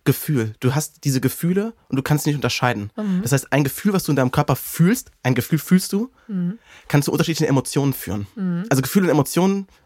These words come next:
Speaker 1: würde ich unterscheiden.
Speaker 2: Mhm.
Speaker 1: Zumindest jetzt hier, damit man
Speaker 2: Ja.
Speaker 1: es besser, besser kapiert. Ein Gefühl kann identisch sein, Emotionen können verschieden sein. Und ich glaube, bei der Liebe ist es ganz genauso. Du fühlst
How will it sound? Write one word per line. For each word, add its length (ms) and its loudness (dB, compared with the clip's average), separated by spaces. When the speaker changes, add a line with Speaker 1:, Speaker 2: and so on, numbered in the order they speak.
Speaker 1:
würde 220 6
ich 60 -2
unterscheiden. 560 0
Speaker 2:
Mhm. 260 -2
Speaker 1:
Zumindest 280 4
jetzt 140 -6
hier, 160 4
damit 160 2
man 100 0
Speaker 2:
Ja. 100 4
Speaker 1:
es 60 4
besser, 220 -2
besser 180 -2
kapiert. 400 -4
Ein 100 6
Gefühl 260 2
kann 120 0
identisch 320 2
sein, 300 -2
Emotionen 420 4
können 120 -2
verschieden 320 -4
sein. 280 -6
Und 100 2
ich 120 0
glaube, 520 2
bei 100 2
der 120 0
Liebe 220 -2
ist 100 -6
es 140 -6
ganz 200 -2
genauso. 460 -2
Du 80 0
fühlst 720 -2